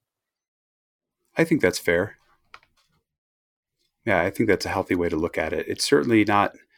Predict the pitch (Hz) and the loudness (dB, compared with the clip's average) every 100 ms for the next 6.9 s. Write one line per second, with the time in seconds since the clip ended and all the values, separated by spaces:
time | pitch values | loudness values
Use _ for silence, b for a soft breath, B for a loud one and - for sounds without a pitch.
0 | _ 95 - 95 92 87 - 98 92 85 | _ -6 0 0 0 -2 0 0 0 -2
1 | 80 87 - - 85 73 80 80 101 92 | 0 -2 -2 -4 -2 -2 -4 0 0 0
2 | 85 - - 101 92 87 - - 107 101 | -2 -4 -2 0 2 0 -4 -2 0 2
3 | 92 95 95 - - - 101 - - 113 | 0 -2 -2 -6 -8 -2 -2 -2 -4 -2
4 | 113 80 71 b b b b b - 107 | -2 -4 -10 b b b b b -2 0
5 | 92 85 - 120 90 - 87 98 - 80 | 0 -2 0 0 0 -4 -2 -4 -4 -6
6 | 80 80 78 76 - - 82 76 - | -6 -6 -6 -6 -6 -6 -8 -10 -12